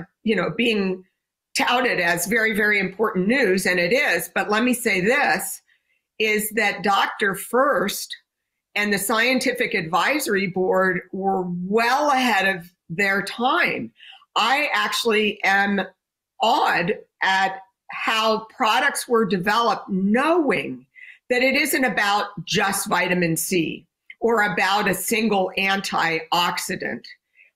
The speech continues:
but instead it's this synergy of many different compounds. And Doctor First had the insight to this, and the Scientific Advisory Board has always kept what is occurring in nature,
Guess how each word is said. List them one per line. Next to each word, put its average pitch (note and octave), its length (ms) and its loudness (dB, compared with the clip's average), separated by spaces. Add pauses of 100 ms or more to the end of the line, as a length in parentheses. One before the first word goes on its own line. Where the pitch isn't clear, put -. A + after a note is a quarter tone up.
but A3+ 260 -2
instead C#4 500 0
it's - 220 -2
this - 340 -2
synergy B3 720 0
of E3+ 180 -2
many B3 640 2
different A#3 460 -2
compounds. F#3 800 -4 (260)
And G3+ 100 0
Doctor A#3+ 360 0
First A#3+ 340 0
had G3 240 0
the F3+ 120 -4
insight A#3+ 760 0
to F3 160 -2
this, D#3+ 400 -4 (360)
and G3 120 0
the F#3 60 2
Scientific B3 640 0
Advisory G#3 640 0
Board F#3+ 340 0
has E3+ 260 -2 (160)
always C4 580 4
kept - 500 -4 (500)
what A3+ 380 0
is D4 180 0
occurring A3+ 500 0
in F#3+ 160 0
nature, B3+ 600 0